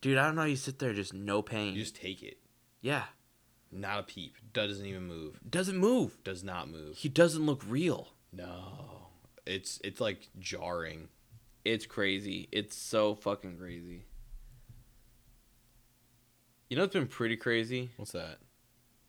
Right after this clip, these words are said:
Speaker 1: Having, like, I told, I, I was telling, uh, I was talking to Brooke today, and I was telling her about how you were, like, saying you need to apologize.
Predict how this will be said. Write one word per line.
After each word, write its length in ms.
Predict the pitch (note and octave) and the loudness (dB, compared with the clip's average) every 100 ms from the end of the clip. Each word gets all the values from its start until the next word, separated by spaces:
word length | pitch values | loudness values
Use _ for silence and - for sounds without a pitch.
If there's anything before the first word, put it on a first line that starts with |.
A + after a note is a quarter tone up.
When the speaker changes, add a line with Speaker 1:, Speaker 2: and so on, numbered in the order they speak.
| _ _ | _ _
Speaker 1:
Having, 460 | - B2+ C3 B2 G#2+ | 4 4 6 2 0
like, 400 | D#2+ A2 G2+ - - | 4 6 6 2 -2
I 120 | A2+ A2+ | 2 4
told, 420 | - D#3 C#3 - - | 4 4 4 0 0
I, 140 | G#2+ - - | 0 0 2
I 60 | G#2+ | 4
was 100 | G2+ | 4
telling, 300 | C3+ B2 A2 | 4 4 4
uh, 340 | G2 F#2 F#2+ - - - _ _ _ - - | 4 4 4 -2 -14 -20 _ _ _ -14 -2
I 40 | G2 | -2
was 80 | - | 4
talking 320 | C#3 B2+ A#2 | 6 6 2
to 60 | G2 | 0
Brooke 280 | G#2+ G#2 | 2 2
today, 220 | - G2 G2 | 2 0 2
and 100 | G2 | 0
I 40 | |
was 100 | G2 - _ - | -6 -12 _ -4
telling 280 | G#2+ G#2 G2 | 0 2 2
her 120 | G2 | -2
about 300 | F#2+ G2 G2+ | -2 -2 -4
how 140 | G2 | -6
you 180 | F#2+ G2 | -6 -6
were, 120 | F#2+ | -6
like, 200 | F#2 F#2 | -6 -8
saying 200 | - G2+ | -6 -6
you 100 | F#2+ | -6
need 160 | G2 F#2+ | -8 -10
to 120 | F#2+ | -10
apologize. 800 | F#2+ F#2+ F#2+ F#2+ G2+ G#2 G#2 | -8 -6 -6 -4 -4 -6 -8